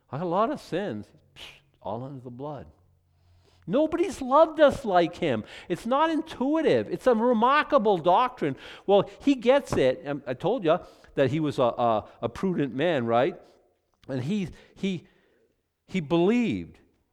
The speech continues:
He's astonished at the doctrine of the Lord. Can I put it this way? He's astonished at the love of the Lord, which is in the gospel. It's the doctrine. It's, it's astonishing. It's, it's counterintuitive. It's,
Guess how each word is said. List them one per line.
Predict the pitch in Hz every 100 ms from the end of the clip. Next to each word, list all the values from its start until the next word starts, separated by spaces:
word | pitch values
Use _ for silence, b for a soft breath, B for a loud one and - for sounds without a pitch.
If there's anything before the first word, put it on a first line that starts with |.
| _ _ -
He's | 143 147
astonished | 139 - 214 220 147 -
at | 127
the | 120
doctrine | 107 135 139 - 131
of | 117
the | 113
Lord. | 120 131 76 - _ _ _ _
Can | - 156
I |
put | 156 165
it |
this | 127 139
way? | 170 156 - B
He's | - 190
astonished | 156 - 147 147 135
at | 123
the | 117
love | 110 123 117
of | 101
the | 92
Lord, | 90 92 87
which | 110 -
is | 135
in | 135
the | 127
gospel. | 104 110 117 - - 69 -
It's | _
the | 101
doctrine. | 98 104 101 - 69 - _ _ _ _ _ _ _ -
It's, | 113 - _ _ _ -
it's | 127 -
astonishing. | 131 - 139 170 160 - 90 71 _ _ _ _ _ _ _ _ _ -
It's, | 120 - - _ _ _
it's | 117 117 - _ _ _ _ _ _
counterintuitive. | - - 190 175 156 123 - 175 131 85 78
It's, | 98 - -